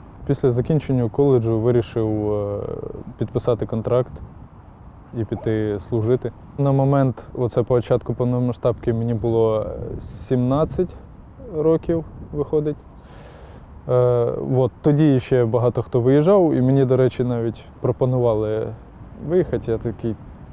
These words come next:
«Ні». Я і до цього ніколи не мріяв, насправді, кудись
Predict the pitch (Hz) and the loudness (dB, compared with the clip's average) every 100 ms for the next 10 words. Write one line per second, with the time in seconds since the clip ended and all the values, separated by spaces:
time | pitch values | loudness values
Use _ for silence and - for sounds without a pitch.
0 | - - - - - 135 135 139 156 160 | -18 -18 -18 -20 -14 -8 0 2 2 4
1 | 131 160 147 147 - 175 143 131 117 123 | 4 6 6 4 4 4 4 2 2 2
2 | 120 120 120 117 123 120 107 107 101 120 | 2 2 2 2 2 2 2 2 0 -6
3 | 104 120 110 107 110 - 117 113 - - | -4 -2 0 0 -2 -4 -2 -4 -6 -16